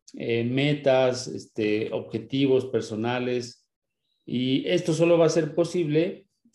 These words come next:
si tú despiertas y te sientes merecedor del éxito, de la salud, de la riqueza y de todas las cosas buenas que la vida tiene para ofrecerte.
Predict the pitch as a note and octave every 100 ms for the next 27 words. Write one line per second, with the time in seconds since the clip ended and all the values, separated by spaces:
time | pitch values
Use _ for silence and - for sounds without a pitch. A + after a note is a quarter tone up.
0 | _ - - B2 A#2 C#3 C#3 C3+ - C#3+
1 | C#3+ - C3+ B2+ - - A#2 G#2+ B2 A#2
2 | B2+ A#2 A#2 A2+ A2+ A2 A2+ A#2 A2 G#2
3 | A#2 A2+ - G#2+ A2+ G#2 G#2 G2+ - A2
4 | B2 A#2 G#2+ G2 G2+ - A#2 A#2 A#2 A2+
5 | - _ _ _ _ _ - A#2+ A#2+ C#3
6 | C#3+ C3+ - C3 B2+ B2+ A#2 B2+ B2 B2
7 | A#2+ A#2 A2 A2+ A2+ A2+ A#2 A2+ A2 A2+
8 | A2+ B2 A#2+ D#3 D#3 A#2+ G#2